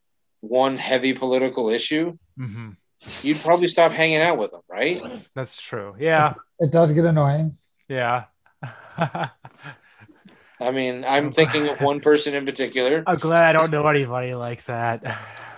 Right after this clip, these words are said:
Speaker 2: <laughs>
Speaker 1: But, you know, like, if that's all they ever talked, every time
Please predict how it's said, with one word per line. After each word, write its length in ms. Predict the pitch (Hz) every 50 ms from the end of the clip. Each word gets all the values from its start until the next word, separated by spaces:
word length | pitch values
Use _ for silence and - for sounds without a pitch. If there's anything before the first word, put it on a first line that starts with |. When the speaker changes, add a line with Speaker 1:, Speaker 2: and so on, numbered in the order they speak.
| - -
Speaker 2:
<laughs> 260 | 151 123 165 165 - - - - - -
Speaker 1:
But, 280 | 131 127 127 120 113 - _ _ _ -
you 100 | 139 135
know, 160 | 127 123 123
like, 220 | 127 131 127 123
if 220 | 139 139 127 127 131
that's 260 | 147 147 151 147 - - -
all 240 | 131 135 143 151 151
they 180 | 147 143 139
ever 220 | 135 135 131 135 127
talked, 300 | 131 131 135 131 - -
every 280 | 139 143 139 143 156 147
time 340 | 160 160 156 151 151 147